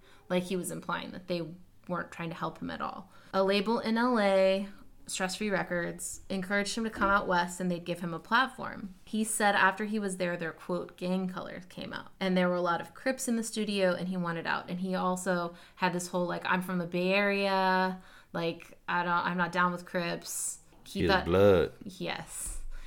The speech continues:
Speaker 1: And he felt like it was really fucked up that they put him in that situation where he was, like, in the studio with a bunch of Crips.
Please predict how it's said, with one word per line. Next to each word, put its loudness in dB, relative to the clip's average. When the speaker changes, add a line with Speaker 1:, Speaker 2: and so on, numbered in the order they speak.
Speaker 1:
And 0
he 0
felt 2
like 0
it -2
was -4
really -2
fucked -4
up -2
that -8
they -8
put -6
him -6
in -6
that -8
situation -10
where -8
he -4
was, -6
like, -8
in -8
the -6
studio -4
with -6
a -12
bunch -10
of -20
Crips. -2